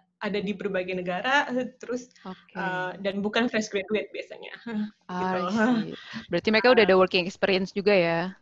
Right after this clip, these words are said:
Speaker 1: Mm-mm, dan,
Speaker 2: Oke.
Speaker 1: eh, gue karena udah gitu kan gue G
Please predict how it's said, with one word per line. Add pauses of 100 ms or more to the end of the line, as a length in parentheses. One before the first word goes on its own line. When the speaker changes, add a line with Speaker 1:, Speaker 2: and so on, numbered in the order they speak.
(1120)
Speaker 1:
Mm-mm,
dan, (100)
Speaker 2:
Oke.
Speaker 1:
eh, (100)
gue (260)
karena (600)
udah
gitu
kan
gue (400)
G